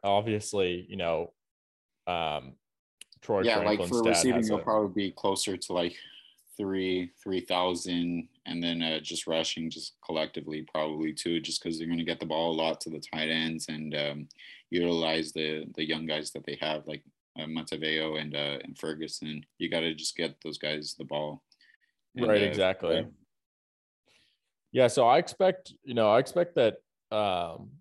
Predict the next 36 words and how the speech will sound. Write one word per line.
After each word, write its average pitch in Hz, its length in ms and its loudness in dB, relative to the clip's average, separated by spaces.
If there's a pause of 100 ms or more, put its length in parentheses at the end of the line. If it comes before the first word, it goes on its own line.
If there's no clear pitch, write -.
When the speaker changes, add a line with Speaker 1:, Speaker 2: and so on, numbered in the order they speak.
(720)
Speaker 1:
hopefully 143 500 4
Franklin, 107 680 0
I 101 120 0
mean, 101 220 -2
is 92 180 0
a 90 60 -6
guy 90 280 6
who 104 160 2
I, 90 200 4 (400)
Franklin 117 380 2
and 95 160 0
Thornton, 92 360 2
I 92 220 2 (240)
am 87 120 -8
super 90 320 -4
high 82 240 2
on. 73 260 -4
I 85 100 -2
think 90 220 -8
they 85 140 -2
both 82 320 -2
can 87 140 -8
be 82 140 -6
really 82 240 -2
good, 80 400 -4
and 98 120 -12
Chris - 240 -2
Hudson 87 340 -2
too. 87 280 0 (400)
I 120 60 4
think 139 160 6
they're 127 140 8
gonna 104 240 4
split 101 400 0
it, 113 240 2 (120)
um, 92 600 2